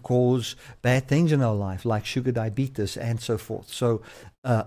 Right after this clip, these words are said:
a life of stress is not good. It's not a healthy life. It's not good. We're not supposed to be under stress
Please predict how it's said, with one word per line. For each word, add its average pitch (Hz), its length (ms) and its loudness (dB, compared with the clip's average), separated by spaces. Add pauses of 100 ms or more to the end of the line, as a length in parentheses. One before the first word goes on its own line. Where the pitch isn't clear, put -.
a 117 80 4
life 127 600 2
of 127 280 0
stress - 720 -4
is 110 260 -2
not 120 600 -2 (340)
good. 110 280 2
It's - 200 -4
not 120 200 4
a 92 40 -2
healthy 135 540 2
life. 135 400 0
It's - 180 -12
not 104 300 -2
good. 95 280 -2 (260)
We're 127 140 2
not 170 240 4
supposed 143 520 -2
to 135 60 -2
be 120 360 0
under 123 260 0
stress - 540 -2